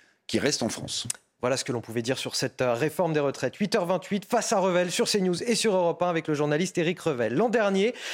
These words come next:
Speaker 2: les vols à l'étalage ont progressé de quatorze pour cent. Difficile de ne pas faire le lien avec l'inflation qui frappe en ce moment <coughs> le pouvoir d'achat des Français. Les prix des produits alimentaires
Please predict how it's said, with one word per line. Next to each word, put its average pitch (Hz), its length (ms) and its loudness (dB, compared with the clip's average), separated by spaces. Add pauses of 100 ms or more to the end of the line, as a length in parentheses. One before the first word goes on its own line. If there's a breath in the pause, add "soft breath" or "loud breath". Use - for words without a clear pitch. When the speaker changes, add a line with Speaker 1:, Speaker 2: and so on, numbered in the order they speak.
(160 loud breath)
Speaker 2:
les 175 140 2
vols 226 320 2
à - 20 2
l'étalage 185 500 2
ont 175 60 0
progressé 165 540 0
de 160 80 -2
quatorze 233 680 -2
pour 156 220 -4
cent. 165 300 0
Difficile 160 400 -6
de 139 80 -2
ne 135 80 -6
pas 143 140 -4
faire 151 160 -2
le 147 100 0
lien 160 180 0 (360 loud breath)
avec 147 220 -2
l'inflation 156 380 -4
qui 143 140 -8
frappe 160 300 -4
en 147 40 0
ce - 140 -4
moment 165 220 2 (140 loud breath)
<coughs> - 120 -16
le 143 80 0
pouvoir 147 300 0
d'achat 147 240 2
des 160 120 2
Français. 135 360 -2
Les 120 100 0
prix - 140 -2
des 147 80 0
produits 175 300 0
alimentaires 160 500 0